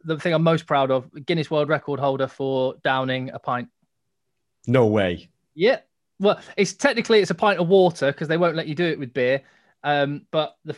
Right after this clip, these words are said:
Speaker 1: fastest person on earth at, well, the fastest person that's been recorded, I'm sure there are faster, at half a litre of water.
Speaker 2: Right. That's
Speaker 1: It's true.
Speaker 2: mental. I didn't
Speaker 1: Yeah.
Speaker 2: know that.
Speaker 1: <laughs> Kicking
Speaker 2: How
Speaker 1: off with a bit of toxic masculinity, Tom.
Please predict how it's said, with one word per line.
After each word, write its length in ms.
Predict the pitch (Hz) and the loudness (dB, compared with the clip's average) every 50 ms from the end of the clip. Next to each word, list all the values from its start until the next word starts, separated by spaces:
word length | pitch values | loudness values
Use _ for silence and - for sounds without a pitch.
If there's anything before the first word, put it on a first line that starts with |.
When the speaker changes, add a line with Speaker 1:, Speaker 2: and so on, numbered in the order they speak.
| _ _ | _ _
Speaker 1:
fastest 340 | - - 196 180 - 180 165 | -4 -4 -4 -4 -4 -8 -4
person 260 | - 185 175 160 - 175 | -2 -2 -2 0 -2 -2
on 100 | 165 165 | 0 2
earth 300 | 156 156 151 143 - - _ _ | 2 2 2 0 -2 -8 _ _
at, 200 | - 156 147 - - _ _ _ | -2 -2 -2 -2 -4 _ _ _
well, 320 | 190 165 135 117 - - _ _ _ | 0 0 0 0 -2 -6 _ _ _
the 80 | - 156 | -14 -4
fastest 320 | - 214 170 - 196 170 | -4 -2 -2 -2 -6 -2
person 300 | - 196 185 165 - 175 165 | 2 2 2 2 2 0 -2
that's 140 | 175 147 - | -2 -2 -2
been 200 | - 160 156 151 | -2 -2 0 0
recorded, 640 | 151 - - 202 208 185 160 117 110 110 135 - - _ _ _ _ _ _ | -2 -2 2 4 4 4 4 2 0 -4 -6 -6 -12 _ _ _ _ _ _
I'm 60 | 143 | -16
sure 180 | 135 - 175 160 | -6 -4 -2 0
there 140 | 151 147 143 | 2 2 2
are 140 | 143 139 123 | 2 0 0
faster, 520 | - 151 143 - - - 120 120 120 - _ _ _ _ _ _ _ - | -2 -4 -4 -4 -6 -8 -8 -8 -8 -10 _ _ _ _ _ _ _ -18
at 80 | - | -8
half 240 | 113 156 147 139 - | -4 -2 -2 -2 -2
a 20 | |
litre 260 | 147 156 156 135 147 151 | -4 -4 -4 -4 -4 -4
of 80 | 147 | -4
water. 380 | 160 175 175 160 - 131 120 - _ _ _ _ _ _ _ | -2 -4 -4 -4 -6 -10 -12 -12 _ _ _ _ _ _ _
Speaker 2:
Right. 340 | 104 98 92 85 - - - _ _ _ _ _ _ _ _ _ _ _ _ _ _ _ _ _ _ _ _ _ _ _ _ _ _ _ _ _ _ _ _ _ _ | -4 -2 -2 -2 -4 -6 -12 _ _ _ _ _ _ _ _ _ _ _ _ _ _ _ _ _ _ _ _ _ _ _ _ _ _ _ _ _ _ _ _ _ _
That's 140 | 117 107 - | -2 -2 -2
Speaker 1:
It's 80 | - | -2
true. 80 | 120 107 | 0 0
Speaker 2:
mental. 360 | 101 92 85 90 92 - - _ _ _ _ _ - - | 0 0 -2 -4 -8 -12 -14 _ _ _ _ _ -2 4
I 40 | 113 | 6
didn't 180 | 127 127 - | 6 6 8
Speaker 1:
Yeah. 60 | 113 | 6
Speaker 2:
know 160 | 117 110 104 101 | 4 4 4 4
that. 760 | 117 113 - 240 - - - - - - - - 214 - - - _ - - - 262 | 2 2 2 0 0 -2 -6 -14 -16 -16 -10 -8 -8 -8 -8 -12 _ -20 -18 -14 -12
Speaker 1:
<laughs> 400 | 254 247 247 240 220 - - - | -12 -12 -12 -14 -16 -18 -4 0
Kicking 240 | - 277 262 285 269 | 2 4 6 8 8
Speaker 2:
How 60 | 269 | 8
Speaker 1:
off 100 | 233 - | 6 6
with 120 | 254 233 | 2 4
a 20 | 226 | 4
bit 140 | 262 214 | 4 4
of 60 | 214 - | 4 4
toxic 340 | - 240 214 185 - 233 | 2 2 2 0 -2 2
masculinity, 640 | 220 233 208 - - 233 220 220 208 190 180 185 180 160 | 4 4 2 4 2 2 4 4 4 4 2 0 -4 -2
Tom. 260 | - 165 143 131 | 0 0 -2 -2